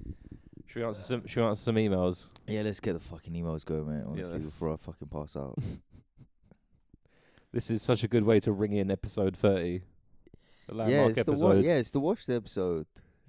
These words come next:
Speaker 1: The
Speaker 2: Uh,
Speaker 1: watched
Speaker 2: it's what,
Speaker 1: episode.
Speaker 2: it's what happens when you turn thirty, baby.
Speaker 1: Uh,
Speaker 2: Yeah,
Speaker 1: first email
Speaker 2: everything.
Speaker 1: is from,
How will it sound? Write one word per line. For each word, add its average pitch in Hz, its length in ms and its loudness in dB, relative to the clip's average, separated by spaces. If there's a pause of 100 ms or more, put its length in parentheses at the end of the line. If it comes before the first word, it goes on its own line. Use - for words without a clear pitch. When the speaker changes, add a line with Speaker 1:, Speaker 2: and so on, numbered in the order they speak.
(160)
Speaker 1:
The 110 180 -4
Speaker 2:
Uh, 95 40 -2
Speaker 1:
watched 113 280 0
Speaker 2:
it's - 20 -6
what, 110 180 -2
Speaker 1:
episode. 95 180 -4
Speaker 2:
it's - 160 -8
what 110 160 -6
happens 107 380 -10
when 92 120 -12
you 101 80 -14
turn 92 280 -8
thirty, - 420 -10
baby. - 380 -12 (920)
Speaker 1:
Uh, 110 380 4
Speaker 2:
Yeah, - 60 -8
Speaker 1:
first - 520 0
email 113 460 2
Speaker 2:
everything. 110 200 -2
Speaker 1:
is 101 120 -8
from, 104 640 -2